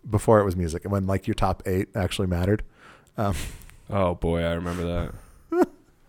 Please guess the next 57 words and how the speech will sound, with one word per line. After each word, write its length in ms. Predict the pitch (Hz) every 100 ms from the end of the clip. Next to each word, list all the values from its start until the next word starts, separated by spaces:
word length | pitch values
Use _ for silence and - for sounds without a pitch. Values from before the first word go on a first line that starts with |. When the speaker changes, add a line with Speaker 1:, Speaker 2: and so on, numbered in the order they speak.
| - - - 123
Speaker 1:
And 100 | 123
then 100 | 120
if 80 |
you 100 | 127
were 60 | 110
really 200 | 101 104
cool, 220 | - 107
you'd, 160 | 104 101
you'd, 200 | 107 98 -
you'd 180 | 104
remove 360 | 98 92 95 95
Tom 280 | - 92 98
from 140 | -
your 80 | 101
top 280 | 98 101 107
eight. 140 | 110 - -
Speaker 2:
Yep. 200 | 98 98 - -
Speaker 1:
Uh, 160 | - 117 - -
Speaker 2:
Yep. 160 | 98 - - -
Or 240 | 110 110 107
really 420 | 98 117 143 110
cool, 240 | - 101
you'd 200 | 95 95
H 200 | 92 92
T 100 | - 92
M 80 |
L 120 | 90 85
or 80 |
C 200 | 85 92
S 160 | 85 -
S 180 | 90 -
your 80 | 90
whole 120 | 82
profile. 540 | - 85 - - 98 - _ _ _ _ - -
Speaker 1:
Oh, 60 | 113
I 80 | 101
did 120 | 92
that 200 | 87 -
too. 120 | 92
Speaker 2:
Yeah. 40 | 85 90
Speaker 1:
Yeah. 140 | 87 - - - _ _
Speaker 2:
That 140 | - 92
Speaker 1:
Yeah. 40 |
Speaker 2:
was, 120 | 90 98
like, 160 | 92
the 100 | 87
highlight 320 | 92 92 92
of 140 | 90 95
my 320 | 92 87 95 - _ _ _ _
pre-teenage 680 | - 110 98 - 98 95 90
years. 400 | 95 98 92 - - - - - -
Speaker 1:
Oh 80 | 127
no, 80 |
I 80 | 117
was 100 | 143
in 80 | 147
college. 460 | 120 95 - -